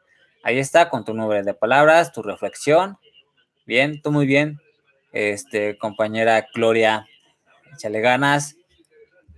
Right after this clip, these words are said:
Vas bien, no te rindas. Y también otro tema que me ha causado duda, o que he visto que tienen dudas, acerca de los compañeros que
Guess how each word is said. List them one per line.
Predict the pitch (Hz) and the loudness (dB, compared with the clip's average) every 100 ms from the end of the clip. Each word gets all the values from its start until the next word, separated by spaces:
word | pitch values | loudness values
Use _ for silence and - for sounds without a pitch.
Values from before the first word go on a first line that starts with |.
| _ - | _ -8
Vas | 92 92 | -6 -4
bien, | 113 127 151 156 - _ | -2 0 0 -4 -16 _
no | - 104 | -16 -8
te | 107 | -6
rindas. | 104 131 143 147 156 - - - _ _ _ 453 440 _ _ _ _ _ _ _ _ _ _ | -4 -2 2 4 2 -2 -18 -20 _ _ _ _ _ _ _ _ _ _ _ _ _ _ _
Y | 139 151 165 156 | -4 0 0 0
también | 120 139 156 | 0 2 2
otro | 196 202 151 | 2 2 2
tema | 147 139 147 147 | 2 2 0 -2
que | 113 | -6
me | 98 104 | -6 -4
ha | 110 | -4
causado | - 107 - 98 95 98 | -2 -4 -2 -4 -2 -4
duda, | 101 101 107 123 143 147 _ _ _ _ - | -4 0 2 0 -2 -10 _ _ _ _ -2
o | 107 104 101 | 2 2 0
que | 110 | -2
he | 120 | 0
visto | 120 - 123 | -2 -4 -6
que | 101 | -6
tienen | - 107 104 107 | -6 -6 -6 -8
dudas, | 107 110 120 - | -6 -4 -4 -4
acerca | 107 - 120 123 131 131 | -6 -4 -6 0 2 4
de | 135 | 2
los | 135 135 | 2 0
compañeros | - 110 98 101 104 110 113 | -2 -10 -6 -6 -4 -4 -4
que | - 123 | -4 -4